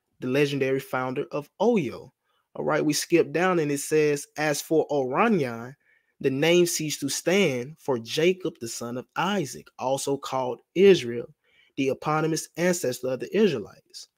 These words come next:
All right. Oranyan's key position in both the Oyo tradition of origin and the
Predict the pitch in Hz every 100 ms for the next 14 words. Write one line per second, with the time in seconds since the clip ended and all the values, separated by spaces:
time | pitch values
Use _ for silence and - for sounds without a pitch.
0 | _ _ _ _ _ 120 123 139 160 208
1 | _ _ _ _ 131 127 156 196 185 165
2 | 156 - - 208 220 220 180 226 214 160
3 | 143 - _ - 143 127 151 160 - -
4 | 143 170 180 175 175 151 170 175 147 123
5 | - 165 233 196 117 110 - _ 170 240
6 | 214